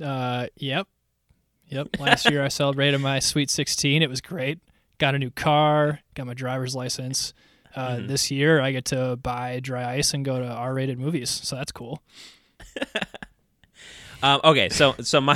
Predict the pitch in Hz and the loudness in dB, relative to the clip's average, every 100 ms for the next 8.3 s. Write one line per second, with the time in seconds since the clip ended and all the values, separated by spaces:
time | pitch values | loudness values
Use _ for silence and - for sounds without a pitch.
0 | - 262 226 - - 254 - - 240 - | 4 4 4 2 0 -2 -2 -6 -6 -6
1 | - - - 143 160 143 120 110 - 110 | -8 -4 2 2 2 0 0 -2 -2 -2
2 | 107 104 - - 120 113 110 104 - - | -2 -4 -12 -2 2 4 2 -2 -8 -18
3 | _ - 135 123 - - 120 107 104 98 | _ -2 0 -2 -4 -2 0 2 0 -2
4 | 101 101 104 - 104 104 101 101 98 101 | -2 -2 -2 -4 -6 -6 -4 -8 -8 -8
5 | 95 - 101 98 _ _ _ _ _ _ | -8 -8 -8 -10 _ _ _ _ _ _
6 | _ _ 113 113 85 113 131 127 113 110 | _ _ 0 2 2 0 0 4 4 4
7 | 110 101 98 98 - 127 139 - - 110 | 0 -4 -4 -4 -6 -6 -8 -10 -4 -2
8 | 95 92 | 0 -2